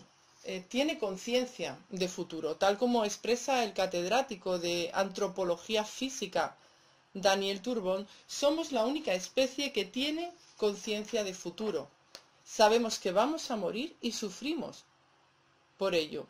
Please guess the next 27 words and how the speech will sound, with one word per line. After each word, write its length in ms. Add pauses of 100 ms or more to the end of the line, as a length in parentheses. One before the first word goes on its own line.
(540)
Todos 240
sabemos 520
que, 500
que 120
moriremos, 600
que 80
la 140
muerte 440
es 200
inevitable, 680 (920)
pero 240
fijaros, 420
estamos 480
tan 200
apegados 760 (1300)
a 120
la 140
vida, 320
entre 260
comillas, 600
y 80
nos 180
hacemos 400
una 160
idea 420
tan 280
negativa 840